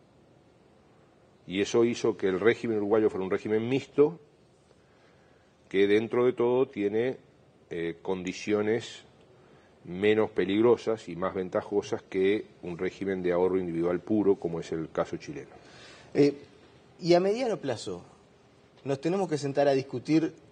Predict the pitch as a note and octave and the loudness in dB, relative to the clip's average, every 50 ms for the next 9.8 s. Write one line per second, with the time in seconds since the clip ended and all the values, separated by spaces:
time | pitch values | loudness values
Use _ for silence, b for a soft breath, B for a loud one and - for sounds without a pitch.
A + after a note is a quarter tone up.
0 | - - - - D#3+ D3+ D3+ D3+ D3 C3 - - E3+ D#3+ C#3+ C#3 B2 A#2+ A#2 B2+ | -20 -20 -6 0 4 4 4 4 2 -2 -4 -4 -4 -2 -2 -4 -4 -6 -6 -8
1 | A#2 - - - - C#3+ C3 B2 A2+ - A#2+ A2+ A#2 B2 B2+ B2 B2 A#2 D3 D#3+ | -10 -12 -12 -10 -6 -4 -4 -4 -2 -2 -2 0 0 0 0 0 2 2 4 2
2 | D3+ - F#3+ F3+ G3 G3 F#3 E3+ D#3+ F3 E3+ E3 D3 - C#3+ C#3+ D3+ D3+ C#3+ D3 | 4 2 2 2 2 2 0 0 0 0 0 0 0 0 -2 -2 -2 0 0 0
3 | D#3+ E3 D#3 D#3+ D3 D3 D3 C#3+ D#3 D3+ C#3+ B B B B B B B B _ | 0 0 2 2 2 2 4 4 4 4 4 B B B B B B B B _
4 | _ _ _ - - _ _ _ - - _ - C3+ A#2+ - E3 D#3+ D#3+ D#3+ C#3+ | _ _ _ -20 -20 _ _ _ -20 -20 _ -10 -4 0 0 0 2 2 2 2
5 | D3 C3+ C3 C3 A#2 A#2+ D#3 C#3+ C#3 C3 B2 - B2+ A2+ C3 C3 B2 A#2 A#2 B2+ | 2 2 0 0 -2 0 2 2 2 2 0 -2 -6 -6 -4 -4 -4 -4 -4 -2
6 | B2 A#2 A2+ A2 A2 A2 A2+ A#2 A#2 - A2+ G#2+ G#2+ A2 G#2 - C3 B2+ B2 B2 | 0 2 2 2 4 2 2 0 0 -4 -4 -2 -2 -2 0 0 2 2 2 2
7 | B2 B2+ B2 A#2+ B2 B2 B2 B B B B B B B B B - - A#2 B2+ | 2 2 2 2 0 -2 -4 B B B B B B B B B -14 -2 4 4
8 | B2+ B2 B2 A#2 A2+ A2 G#2+ G2+ F2 - - A#2+ B2 A#2 - C3+ C3+ C3 C3+ C#3 | 6 6 8 6 6 6 4 4 0 -4 -6 -6 -6 -4 -4 -2 0 2 2 2
9 | C#3 - B2 A#2+ A#2 A2+ - D3+ D3 D3 C#3 C3 A#2 A2 G#2 | 2 2 0 0 0 0 0 0 0 0 2 2 2 2 0